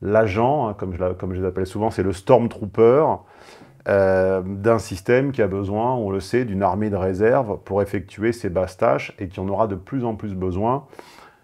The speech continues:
au fur et à mesure de la contraction énergétique. On rappelle les rapports jankoviciens. Euh, la... la modernité, c'est-à-dire le combo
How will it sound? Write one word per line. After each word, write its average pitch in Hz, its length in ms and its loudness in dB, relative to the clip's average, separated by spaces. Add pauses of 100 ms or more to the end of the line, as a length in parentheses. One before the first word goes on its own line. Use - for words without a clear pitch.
(220)
au 131 320 6
fur 117 260 2
et 113 40 8
à 113 80 6
mesure 113 280 0
de 110 60 4
la 98 120 4
contraction 104 540 -6
énergétique. 92 560 -4
On 95 100 -6
rappelle 95 300 0
les 95 120 -4
rapports 104 640 0 (140)
jankoviciens. 101 920 -4 (600)
Euh, 95 560 4
la... 101 1600 6 (500)
la 123 220 4
modernité, 127 840 4
c'est-à-dire 101 580 0
le 98 120 0
combo 120 600 0